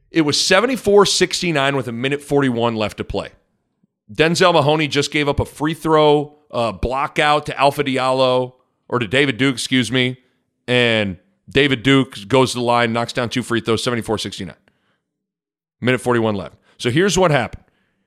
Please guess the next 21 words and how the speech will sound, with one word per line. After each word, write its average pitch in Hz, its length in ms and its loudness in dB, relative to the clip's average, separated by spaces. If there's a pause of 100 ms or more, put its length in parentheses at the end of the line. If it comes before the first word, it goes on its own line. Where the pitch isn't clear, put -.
(460)
Ty-Shon 180 340 2
Alexander 170 480 2
makes 139 380 -2
a 156 60 0
three. 95 340 -8 (340)
Creighton 160 300 0
gets 165 180 0
a 160 60 0
defensive 143 520 -2
stop. 101 360 -6 (260)
Ty-Shon 170 380 0
Alexander 143 720 0 (240)
gets 143 160 0
a 147 60 4
little 143 160 6
driving 143 760 0 (140)
runner 143 340 4
to 143 100 2
go 135 240 6
off 131 280 4
the, 120 360 4